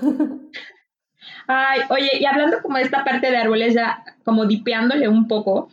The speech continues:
Speaker 1: Ujú.
Speaker 2: ahora que fue el huracán, eh, al día siguiente que salí, se cayeron muchísimos árboles y yo sentía tan feo. Yo decía, "Ay, los arbolitos, eh, pues como que se sacrificaron, se vieron". Yo estaba como toda down.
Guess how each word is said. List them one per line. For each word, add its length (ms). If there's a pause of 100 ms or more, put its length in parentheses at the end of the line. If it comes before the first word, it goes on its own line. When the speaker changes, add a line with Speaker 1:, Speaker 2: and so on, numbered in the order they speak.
(140)
Speaker 1:
Ujú. 300
Speaker 2:
ahora 180
que 100
fue 120
el 80
huracán, 560 (500)
eh, 760 (220)
al 160
día 140
siguiente 400
que 80
salí, 360
se 140
cayeron 380
muchísimos 640
árboles 400
y 80
yo 80
sentía 360
tan 240
feo. 240
Yo 140
decía, 400
"Ay, 140
los 160
arbolitos, 1000 (420)
eh, 720
pues 160
como 200
que 80
se 140
sacrificaron, 880
se 120
vieron". 440
Yo 80
estaba 260
como 240
toda 240
down. 480